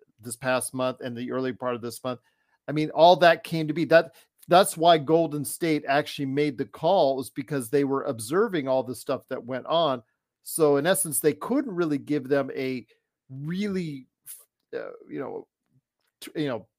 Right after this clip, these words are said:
I guess as far as distance, as far as amount of time that you're asking for, because all the stuff was taking place out in real time.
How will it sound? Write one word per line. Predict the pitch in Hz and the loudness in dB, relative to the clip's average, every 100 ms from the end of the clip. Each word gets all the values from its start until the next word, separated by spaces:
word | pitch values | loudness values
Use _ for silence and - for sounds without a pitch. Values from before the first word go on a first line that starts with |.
| - - | -8 -2
I | 139 | 0
guess | 143 147 - | 2 -2 -2
as | 139 | -4
far | - 143 135 | 0 0 0
as | 120 | -4
distance, | - 202 - 165 135 151 | 0 0 0 -6 -8 -10
as | 139 | -10
far | - 143 135 | -2 0 2
as | 131 - - - | -2 -8 -12 -4
amount | 131 151 160 | 0 2 2
of | 147 - | 0 -4
time | - 175 185 151 | -4 -2 -2 -2
that | 135 - | -6 -6
you're | 139 | -4
asking | 139 175 202 156 131 | -2 -2 -4 -8 -8
for, | 131 127 | -6 -6
because | 123 - 180 175 139 - _ _ - | -8 -6 0 0 -2 -10 _ _ 6
all | 165 196 | 6 6
the | 180 | 2
stuff | - - 165 - | -2 0 0 -2
was | 147 | -8
taking | - 156 151 139 117 | -6 -8 -6 -10 -10
place | 151 147 143 - | -4 -2 -2 -2
out | 139 131 | -2 -2
in | 135 117 | -8 -8
real | 131 135 | -4 -4
time. | 123 175 190 160 | -6 -6 -2 -2